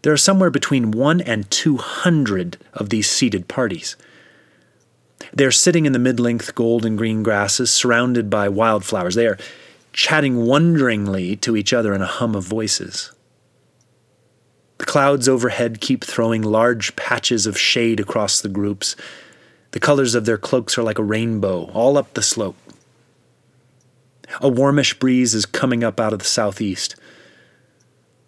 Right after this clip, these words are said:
The whole meadow suddenly quiets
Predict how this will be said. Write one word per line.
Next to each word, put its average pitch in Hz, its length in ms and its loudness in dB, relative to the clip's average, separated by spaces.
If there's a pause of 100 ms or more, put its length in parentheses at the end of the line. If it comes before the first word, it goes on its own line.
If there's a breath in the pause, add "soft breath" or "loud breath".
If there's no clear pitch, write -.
The 104 80 -12
whole 135 140 0
meadow 127 480 0 (520 soft breath)
suddenly 110 400 -4
quiets - 720 -4